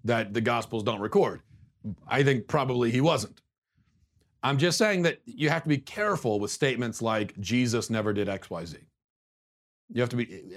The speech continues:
and, and I think we all get loose with that sometimes. I know I've done it too. That Jesus never said, or Jesus never did. What you mean to say is,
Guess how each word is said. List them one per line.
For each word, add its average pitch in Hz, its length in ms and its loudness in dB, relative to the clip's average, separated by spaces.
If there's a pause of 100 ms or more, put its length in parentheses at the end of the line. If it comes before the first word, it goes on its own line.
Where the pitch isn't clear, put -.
(180)
and, 127 140 0
and 123 220 0
I 131 100 0
think 139 180 0
we 127 100 2
all 139 160 4
get 120 140 -2
loose 117 320 0
with 104 160 -6
that 92 200 -6
sometimes. 90 460 -8
I 110 120 0
know 127 140 2
I've 117 180 0
done 107 160 -2
it 90 80 -16
too. - 220 -8 (760)
That 98 100 -4
Jesus 170 380 2
never 156 220 2
said, 110 300 0
or - 80 -10
Jesus 143 280 -2
never 131 160 0
did. 117 140 -2 (360)
What 135 140 2
you 131 140 2
mean 208 300 6
to 175 80 6
say 117 240 4
is, 107 220 0